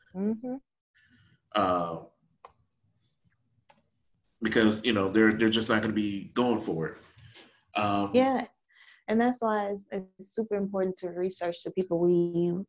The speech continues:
Speaker 1: vote for, because just voting straight party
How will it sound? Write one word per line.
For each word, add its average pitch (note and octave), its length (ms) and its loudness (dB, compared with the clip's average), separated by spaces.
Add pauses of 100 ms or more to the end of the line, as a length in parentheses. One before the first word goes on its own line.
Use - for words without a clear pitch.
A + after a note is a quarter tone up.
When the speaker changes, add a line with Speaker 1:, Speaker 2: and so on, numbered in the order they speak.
(200)
Speaker 1:
vote A#3 300 4
for, F3+ 200 4
because F#3 460 2
just G3+ 240 4
voting F3+ 420 4
straight - 380 2 (180)
party F#3+ 500 6